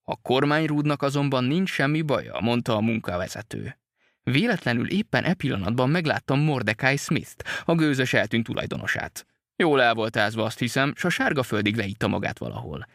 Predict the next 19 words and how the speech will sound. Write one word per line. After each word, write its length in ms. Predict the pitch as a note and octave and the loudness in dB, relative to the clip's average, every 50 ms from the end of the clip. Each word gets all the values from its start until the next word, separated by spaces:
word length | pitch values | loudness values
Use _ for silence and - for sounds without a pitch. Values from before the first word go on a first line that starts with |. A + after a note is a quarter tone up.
| _ _ _ _ | _ _ _ _
Én 240 | - - B2+ C#3 A#2+ | -6 -2 0 0 0
természetesen 720 | - C3+ C3 C3+ C#3+ C#3+ C3+ - D#3+ - E3 D#3+ - F3 F3+ | 2 0 0 2 2 0 0 -2 -4 -2 -2 0 0 2 2
nem 160 | G#3 A3+ G3 | 2 2 0
tudtam, 280 | - C3 - - A2+ | 0 -2 -2 -2 -2
hogy 120 | G#2+ G#2+ F#2 | -2 -2 -2
ő 120 | - G#2+ F#2 - - | -2 -2 -2 -2 -2
az, 220 | - - C3 - - - - - - | -2 -2 -4 -4 -6 -12 -12 -6 -2
de 140 | - G#2+ - | 0 2 2
ő 140 | C#3 C#3 | 4 2
maga 320 | C#3 C3+ C3 B2+ D3 F3 F#3 | 2 2 0 0 0 -2 -2
tele 260 | - - E3+ B2 - | 0 0 -2 -2 -2
torokkal 420 | - C#3+ C3 A#2+ A2+ - - A2+ | -2 -2 -2 -2 -2 -2 -2 -4
kiáltotta 500 | - - D3 C3 - - - B2 - D3+ | -2 -2 -2 -2 -2 -2 -4 -4 -2 0
a 40 | C#3+ | -2
saját 440 | C3 - - F3 D3 C3+ B2+ B2 - | 0 0 0 0 0 0 0 -2 0
meg 140 | A#2 A2+ G#2+ | -2 0 0
a 60 | G#2+ | 0
hajója 420 | - - A#2+ A2+ F#2+ F#2+ - - | 0 2 2 2 0 -2 -6 -6
nevét. 400 | E2 D#2 D2 - D#2 D2+ - - | -6 -6 -4 -4 -6 -6 -6 -10